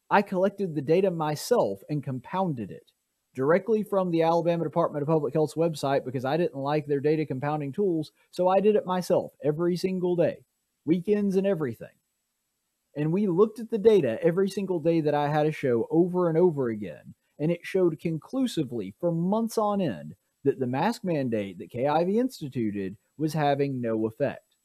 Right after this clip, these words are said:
And that was true of every other state as well. And yet she held on to it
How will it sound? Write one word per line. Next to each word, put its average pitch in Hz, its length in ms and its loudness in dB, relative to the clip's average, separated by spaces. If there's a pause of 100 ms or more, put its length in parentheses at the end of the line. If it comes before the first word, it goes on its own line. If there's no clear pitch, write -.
(1600)
And 143 100 0
that 156 120 2
was 185 120 -2
true 160 240 4
of 160 160 4
every 156 320 0
other 202 300 2
state 104 500 -8
as 104 360 -8
well. 202 420 0 (1000)
And 156 100 0
yet 185 160 0
she 208 140 -2
held 214 260 2
on 214 220 2
to 139 200 0
it 120 260 -2